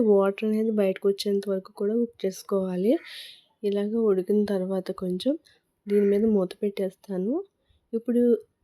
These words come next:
మనకి చికెన్ అనేది బాగా కుక్ అవుతూ ఉంటుంది. ఒక పది నిమిషాలకి చూస్తున్నారు కదా, ఇలాగ వాటర్ బయటకు వస్తుంది. తర్వాత ఇంక మూత పెట్టకుండా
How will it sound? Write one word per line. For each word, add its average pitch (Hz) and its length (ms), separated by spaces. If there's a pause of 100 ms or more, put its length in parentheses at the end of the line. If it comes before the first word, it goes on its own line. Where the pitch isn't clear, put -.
(160)
మనకి 202 340
చికెన్ 196 340
అనేది 196 340
బాగా 196 280
కుక్ 196 260
అవుతూ 190 240
ఉంటుంది. 180 480 (500)
ఒక - 160
పది 208 200
నిమిషాలకి 196 680
చూస్తున్నారు 208 580
కదా, 202 160
ఇలాగ 196 300
వాటర్ 190 360
బయటకు 185 360
వస్తుంది. 190 480 (800)
తర్వాత 208 460
ఇంక 226 220
మూత 185 300
పెట్టకుండా 196 600